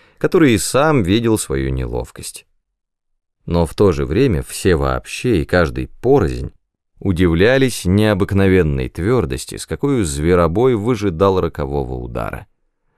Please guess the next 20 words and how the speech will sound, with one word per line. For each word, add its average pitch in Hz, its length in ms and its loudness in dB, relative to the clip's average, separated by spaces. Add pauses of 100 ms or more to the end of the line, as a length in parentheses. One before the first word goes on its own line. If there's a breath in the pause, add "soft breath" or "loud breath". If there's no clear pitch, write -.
(240)
Голова 85 400 2
была 135 220 4
единственной 92 920 -2
частью 80 480 -2
его 65 220 -6
тела, 127 420 -4 (460)
которую 139 560 2
он 95 180 2
мог 82 220 -2
двигать, 64 480 -10 (360)
и - 120 -10
зрители 82 400 -2
надеялись, 69 680 -2
что - 220 -4
он 113 120 0
будет 117 300 -2
вертеть 110 800 2
во 113 220 2
избежание 82 720 0
удара. 60 480 -6